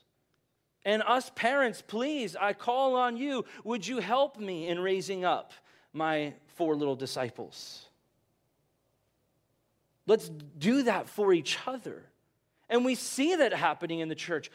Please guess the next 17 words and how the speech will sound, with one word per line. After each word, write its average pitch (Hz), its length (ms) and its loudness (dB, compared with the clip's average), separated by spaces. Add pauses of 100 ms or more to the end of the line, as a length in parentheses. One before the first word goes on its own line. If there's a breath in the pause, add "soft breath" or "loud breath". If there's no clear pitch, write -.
(160 loud breath)
We 302 200 2
have 262 200 2
a 254 80 4
whole 240 320 2
team 277 520 -4
of 233 180 -4
people 175 520 -2 (220 loud breath)
in 311 360 0
the 339 100 2
back 262 340 0
right 247 400 0
now 233 320 0
that 196 160 0
are 202 120 2
working 269 520 -2
out 185 400 0
discipleship 180 880 -4